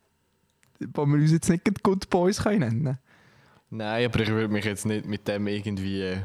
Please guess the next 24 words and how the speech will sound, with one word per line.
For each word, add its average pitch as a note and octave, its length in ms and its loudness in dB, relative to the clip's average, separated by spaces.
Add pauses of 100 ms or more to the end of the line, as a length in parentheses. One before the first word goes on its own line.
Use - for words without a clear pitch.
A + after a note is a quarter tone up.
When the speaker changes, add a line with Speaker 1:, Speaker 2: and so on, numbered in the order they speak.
(840)
Speaker 2:
brüsten, A2+ 280 -2 (220)
Speaker 1:
Flexen. C3+ 180 2
Speaker 2:
dass B2 160 2
ich C3 80 0
das - 220 -2
gemacht A2 560 -4
habe. F2+ 380 -4 (640)
Speaker 1:
Muss D#3+ 180 4
man D#3+ 100 6
sich D#3+ 120 2
dazu E3 340 0
brüsten, C#3+ 420 0
mit C3 120 0
dem D3+ 120 2
Speaker 2:
Ich C#3+ 60 2
Speaker 1:
brüsten, D3 240 2
Speaker 2:
glaub, E3+ 100 2
Speaker 1:
dass D#3+ 120 2
man C#3+ 140 2
zum C3 140 -4
Speaker 2:
vielleicht B2 180 2
Speaker 1:
Bad D3+ 100 -2
Speaker 2:
schon A#2+ 80 0
Speaker 1:
Boy D3 80 2